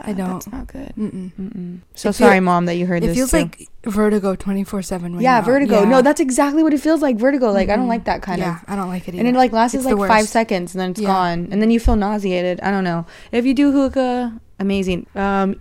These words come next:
Speaker 2: um, eating an edible. Okay, edibles and smoking are completely different.
Speaker 1: Oh my God, yes.
Speaker 2: You, you might
Speaker 1: Uh,
Speaker 2: think, "Oh, let me go ahead and take a bite of this, and I'm gonna be fine. Oh, I don't feel anything. Let me get some more." Don't ever do that.
Speaker 1: No,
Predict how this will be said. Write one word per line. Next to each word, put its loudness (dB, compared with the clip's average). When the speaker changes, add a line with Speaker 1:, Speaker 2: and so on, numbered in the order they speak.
Speaker 2:
um, -6
eating 0
an -2
edible. -2
Okay, 2
edibles 4
and -2
smoking 0
are 2
completely -2
different. 0
Speaker 1:
Oh 2
my 0
God, -2
yes. -2
Speaker 2:
You, 0
you 0
might 2
Speaker 1:
Uh, -14
Speaker 2:
think, -2
"Oh, 6
let 0
me 2
go 2
ahead 2
and -2
take 2
a 0
bite 6
of 2
this, 4
and -2
I'm -2
gonna 0
be 2
fine. 2
Oh, 6
I 8
don't 4
feel 2
anything. 2
Let 2
me 2
get 2
some -4
more." 4
Don't 6
ever 4
do 2
that. 4
Speaker 1:
No, -2